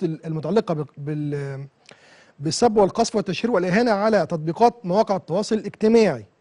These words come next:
وسلوك الإنترنت. العقوبة لا تقل عن سنتين ولا تتجاوز أربع سنوات، لأن أنت كده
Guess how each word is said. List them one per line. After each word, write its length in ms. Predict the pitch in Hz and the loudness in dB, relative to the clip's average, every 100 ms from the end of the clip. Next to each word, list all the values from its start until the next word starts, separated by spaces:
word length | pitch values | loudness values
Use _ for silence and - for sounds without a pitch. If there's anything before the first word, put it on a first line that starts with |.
| _ _ _ _ | _ _ _ _
وسلوك 340 | 156 - 233 233 | -6 -2 0 4
الإنترنت. 600 | 220 208 214 226 220 - | 4 4 2 4 4 2
العقوبة 420 | 175 175 254 226 | -4 -4 0 0
لا 100 | 214 | 0
تقل 380 | 214 - 240 185 | -2 0 2 2
عن 220 | 175 156 | -2 -4
سنتين 580 | - 233 233 262 285 226 _ _ _ _ _ | -2 -2 0 -2 -4 -8 _ _ _ _ _
ولا 220 | 170 226 233 | 0 2 2
تتجاوز 640 | 196 196 196 233 233 196 - | 0 -2 0 2 2 0 -4
أربع 220 | 202 185 | -2 -2
سنوات، 300 | - 202 214 | -2 -4 -2
لأن 100 | 165 | -4
أنت 100 | 180 | -8
كده 340 | 165 214 226 | -6 -6 -6